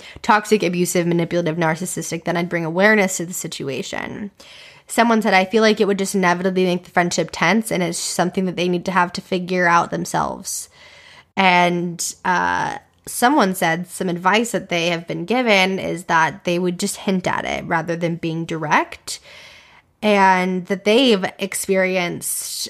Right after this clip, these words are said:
uh, always telling people, and they've had relationships be ruined. My favorite feedback that we've gotten from all of this was from Mel West, who's a previous guest. We love her.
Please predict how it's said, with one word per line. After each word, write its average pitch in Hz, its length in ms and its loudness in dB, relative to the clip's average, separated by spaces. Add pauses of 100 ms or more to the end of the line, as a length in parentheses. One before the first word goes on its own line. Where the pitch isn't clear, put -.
uh, 156 520 -2 (480)
always 226 400 4
telling 196 420 -2
people, 208 720 -4
and 180 540 0 (200)
they've 190 260 0
had 175 520 0
relationships 180 600 -6
be 190 140 -4
ruined. 185 560 0 (240)
My 254 80 2
favorite 311 300 0
feedback 208 400 0
that - 100 -8
we've 170 160 -8
gotten - 260 -2
from 170 220 -6
all 165 140 -2
of 165 80 -10
this 180 400 -6 (300)
was 214 140 -2
from 214 180 2
Mel 214 200 4
West, 190 260 2
who's 202 140 0
a 180 60 -6
previous 190 440 -2
guest. 160 380 -2
We 180 80 -2
love 160 300 -6
her. 180 420 -2